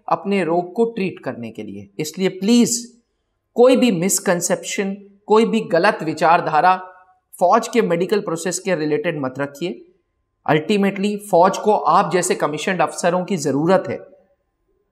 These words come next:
एक सौ पैंतीस करोड़ आज की आबादी है भारत की, उसके बावजूद आठ हजार अफसरों की कमी है आर्मी में, चार हजार अफसरों की कमी है वायुसेना में और लगभग तीन हजार अफसरों की कमी है नौसेना में,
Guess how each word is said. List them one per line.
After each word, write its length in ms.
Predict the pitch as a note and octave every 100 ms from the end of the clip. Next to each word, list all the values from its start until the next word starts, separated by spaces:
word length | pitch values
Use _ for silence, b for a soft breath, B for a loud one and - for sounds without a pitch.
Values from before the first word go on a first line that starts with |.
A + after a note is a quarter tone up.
| _ _ _ _ _
एक 160 | E3+ E3+
सौ 120 | -
पैंतीस 460 | G#3 - G3 C4 B3+
करोड़ 320 | G#3+ F#3 G3+
आज 220 | F#3 F#3
की 120 | -
आबादी 420 | F3+ C#3 D3+ E3 E3+
है 140 | E3
भारत 320 | D#3 C3+ C#3 -
की, 260 | A#2+ - _ _ _ _ C#3+
उसके 320 | D3 - F#3+
बावजूद 800 | D#3 D#3+ E3 G3+ E3 - - _ _ _ _ -
आठ 260 | D#3+ F#3+
हजार 280 | G3 F3 F#3+
अफसरों 380 | F3+ E3+ F#3 F3+
की 100 | F3
कमी 340 | F3 E3 F3
है 420 | F3 F3+ - - -
आर्मी 340 | C3 C3+ E3 F3
में, 300 | F#3 F#3 - _ -
चार 240 | F3 F#3+
हजार 280 | G#3 F#3 G3
अफसरों 380 | F3 - F3+ E3+
की 100 | F3
कमी 340 | E3 D#3 D#3
है 320 | D#3+ D#3 - - _ _ _ _ -
वायुसेना 600 | D3 F#3+ G#3 G3+ E3+ E3
में 100 | E3+
और 100 | E3+
लगभग 300 | F3 F3 G#3
तीन 260 | G#3 F#3+ F3+
हजार 260 | E3+ E3+
अफसरों 380 | D#3 - D#3 D3+
की 120 | D#3
कमी 280 | D3 C3+ C#3+
है 100 | D#3
नौसेना 520 | C3+ B2+ C3+ C3+ A2
में, 120 | E2+